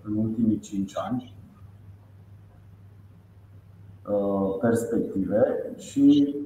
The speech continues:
uh, ne uităm la costul asigurării, uh, în zece ani, cinci zece ani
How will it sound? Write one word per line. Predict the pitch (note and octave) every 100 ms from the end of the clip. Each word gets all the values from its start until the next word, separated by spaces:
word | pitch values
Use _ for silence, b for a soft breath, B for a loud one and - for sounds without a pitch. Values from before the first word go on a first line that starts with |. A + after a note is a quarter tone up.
| - B2
uh, | A#2+ A#2+ A#2+ A#2+
ne |
uităm | B2 B2+ C#3
la | C3 B2+ B2
costul | A#2 A#2+ C#3 C#3 - A#2+ A#2 A#2
asigurării, | G#2+ - G#2 G#2 A#2 C#3 C#3 C#3 C3+ - - - - - - -
uh, | A2+ A#2 A2+ A2+ A2 A2
în | B2 A#2+ A#2 A#2 - -
zece | G#2 B2 B2+ - B2
ani, | - - - - -
cinci | - A#2
zece | - G#2+ - -
ani | -